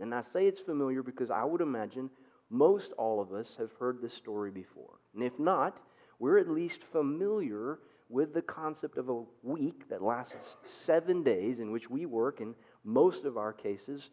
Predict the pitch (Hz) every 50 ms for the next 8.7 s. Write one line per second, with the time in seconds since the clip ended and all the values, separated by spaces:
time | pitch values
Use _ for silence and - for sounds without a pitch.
0 | _ _ _ 139 123 117 107 101 98 98 95 87 85 104 123 135 - - _ _
1 | _ - - 113 117 139 139 - - - 101 120 - - - - _ _ - _
2 | - - 135 131 135 127 - 139 139 139 127 123 127 120 120 117 123 - - 131
3 | - - - - - - _ 107 107 110 - 143 131 113 110 107 104 - - 170
4 | 165 180 160 147 131 101 87 85 95 95 - - - _ _ _ 147 147 143 -
5 | - - _ _ 160 170 185 202 202 202 190 170 135 - 95 101 98 104 80 87
6 | 87 78 73 73 80 87 110 135 147 - - - _ _ _ _ _ _ _ _
7 | _ _ _ _ _ 110 120 120 113 131 143 165 190 170 180 180 170 143 147 151
8 | 151 156 160 156 135 113 110 117 120 127 - - - -